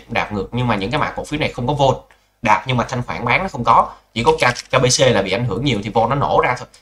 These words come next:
Thì thường thường mà vol bán mà nó nổ ra lớn như thế này á, thì nó sẽ tích lũy lại, rồi sau đó nó mới đi lên được. Còn cái câu chuyện mà đi lên được liền luôn á, thì nghĩa là chưa lên được liền. Nhưng mà K-, K B C cũng là một trong những cái mã cổ phiếu em thấy khá là đẹp ha. Khu công nghiệp cũng khá là đẹp. Cho nên là anh em nào mà bắt được K B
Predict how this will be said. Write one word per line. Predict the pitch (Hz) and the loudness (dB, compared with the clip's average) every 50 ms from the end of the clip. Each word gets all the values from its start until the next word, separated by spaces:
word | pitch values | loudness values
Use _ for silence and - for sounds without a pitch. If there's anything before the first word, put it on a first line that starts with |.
| _ | _
Thì | - 117 | -4 -2
thường | 110 120 113 | 0 0 0
thường | 117 113 110 | 0 0 2
mà | 107 107 | 2 2
vol | 104 131 127 | 4 4 4
bán | 127 127 139 175 190 | 6 6 4 4 4
mà | 147 | 2
nó | 120 135 | 0 0
nổ | 139 107 80 - - | 2 2 2 2 2
ra | - 131 | 2 2
lớn | 123 120 127 - - 220 | 2 4 4 4 2 2
như | 196 156 | 0 0
thế | 160 147 | 0 0
này | 123 104 101 | 0 0 -2
á, | 117 127 | -4 -4
thì | - | -4
nó | 113 127 | -6 -6
sẽ | - - 98 | -6 -6 -6
tích | 95 95 - - | -6 -6 -6 -4
lũy | 113 110 | -2 -2
lại, | 107 - - 85 80 - - _ _ _ _ | -2 -4 -4 -8 -10 -12 -18 _ _ _ _
rồi | - 107 98 | -2 0 0
sau | - 131 120 | 2 2 2
đó | 131 139 | 2 2
nó | 160 | 2
mới | 160 160 147 | 2 0 2
đi | 131 120 | 2 4
lên | 120 120 113 101 | 4 4 4 2
được. | 101 95 - - | 0 -4 -2 0
Còn | 104 101 | -2 -2
cái | - 147 | 0 2
câu | - 139 120 117 | 2 2 2 2
chuyện | 98 90 87 | 0 -4 -2
mà | 104 113 | -2 0
đi | 143 120 113 | 0 2 2
lên | 117 117 110 | 2 2 0
được | 101 - 87 | -2 -4 -4
liền | 101 107 101 98 | -4 -2 -2 -2
luôn | 107 117 | -2 -2
á, | 127 - | -2 -2
thì | 107 95 | -2 -4
nghĩa | 101 104 | -4 -2
là | 113 110 101 - | -4 -4 -6 -6
chưa | - 131 | -4 -2
lên | 117 113 95 | -2 -2 -2
được | 90 - | -4 -4
liền. | 98 95 90 82 - - - - - | -4 -4 -4 -4 -8 -16 -20 -16 -6
Nhưng | - 135 139 120 | -2 0 2 2
mà | 113 104 | 2 2
K-, | 135 127 | 2 2
K | 127 - - 131 127 | 2 2 2 4 4
B | 127 | 4
C | 120 - 127 120 | 4 4 4 2
cũng | - 143 | 2 2
là | 139 113 | 0 2
một | 101 98 - | 2 0 0
trong | - 123 117 | 0 -2 -2
những | 101 101 | -2 0
cái | 143 139 | -2 -2
mã | 101 87 | -4 -4
cổ | - - | -6 -8
phiếu | - - 151 - | -6 -4 -2 -2
em | - 113 | -2 -2
thấy | 127 139 | -2 -2
khá | - 170 165 | 0 0 0
là | 143 | 0
đẹp | 113 92 90 - | -2 -4 -6 -6
ha. | - 120 117 - _ _ - - _ - | -6 -8 -8 -8 _ _ -20 -20 _ -6
Khu | 123 120 | -4 -2
công | 120 120 | 0 0
nghiệp | 120 101 95 98 | 0 0 -2 -4
cũng | 113 117 | -4 -4
khá | 143 151 | -2 0
là | 147 123 | 0 0
đẹp. | 101 90 - - - - _ - | 0 -2 -6 -8 -18 -20 _ -4
Cho | - 131 | -2 0
nên | 131 127 123 | 2 2 2
là | 113 104 | 2 2
anh | 104 120 | 2 2
em | 131 123 120 | 0 0 0
nào | 117 104 | 0 2
mà | 101 101 | 4 2
bắt | 135 - - | 2 2 0
được | - 98 | -4 -2
K | - 123 | 0 2
B | 120 | 2